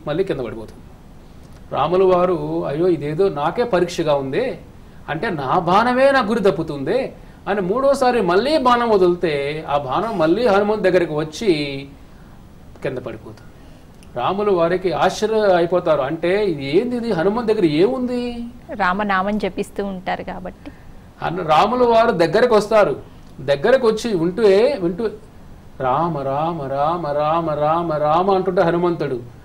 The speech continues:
Speaker 1: అంటే ఏమి, ఆ రాములు వారి కన్నా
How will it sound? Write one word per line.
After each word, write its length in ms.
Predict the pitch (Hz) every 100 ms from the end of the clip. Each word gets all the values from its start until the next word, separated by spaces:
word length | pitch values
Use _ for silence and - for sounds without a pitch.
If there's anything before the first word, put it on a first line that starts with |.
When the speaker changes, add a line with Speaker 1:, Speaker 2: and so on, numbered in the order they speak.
| - -
Speaker 1:
అంటే 400 | 156 170 185 196
ఏమి, 440 | 208 220 254 269 - -
ఆ 60 | 156
రాములు 560 | 151 160 220 233 240
వారి 400 | 240 226 220 214
కన్నా 840 | 214 180 165 156 151 175 220 262